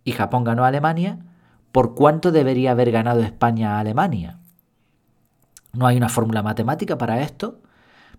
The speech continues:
pero haciendo un cálculo así muy por encima, deberíamos haberle ganado a Alemania por veintiún goles a cero, más o menos,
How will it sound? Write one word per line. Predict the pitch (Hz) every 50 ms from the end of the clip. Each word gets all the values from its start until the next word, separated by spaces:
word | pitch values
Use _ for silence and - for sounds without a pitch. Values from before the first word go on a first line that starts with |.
| _
pero | - 120 - 87
haciendo | - - 127 127 131
un | 123 117
cálculo | 123 131 131 135 135 - 123 117
así | 120 117 - 135
muy | 131 135 139
por | 123 135 135
encima, | 139 135 127 - 160 160 180 208 233 - - _ _ _ _ _
deberíamos | 123 120 117 117 113 123 135 147 143
haberle | 143 143 151 151 147 151
ganado | 143 143 139 147 143 143
a | 147
Alemania | 143 147 147 151 156 160 180 190 180
por | 175 131 117 110
veintiún | 117 123 120 113 117 135 139 147 151
goles | 143 143 135 127 110
a | 104 98
cero, | - - 156 170 104 87 - - - _ _
más | 123 127 127 110
o | 101
menos, | 120 156 156 117